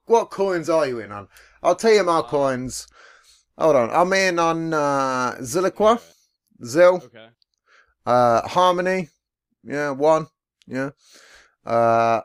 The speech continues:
Speaker 1: Holo, which is, uh, hot, um, and then, uh, Dogecoin, and then, uh, that's it, I think. I've got five, four or five coins. <laughs>
Speaker 2: Okay. Have you been holding them for a while?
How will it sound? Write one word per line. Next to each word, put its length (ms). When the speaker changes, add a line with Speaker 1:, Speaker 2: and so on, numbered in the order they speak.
Speaker 1:
Holo, 480
which 300
is, 220
uh, 200
hot, 520
um, 480
and 180
then, 340
uh, 300
Dogecoin, 720
and 240
then, 300
uh, 180
that's 240
it, 80
I 40
think. 240
I've 80
got 200
five, 360
four 320
or 60
five 300
coins. 480
<laughs> 400
Speaker 2:
Okay. 300
Have 100
you 60
been 140
holding 240
them 140
for 100
a 60
while? 260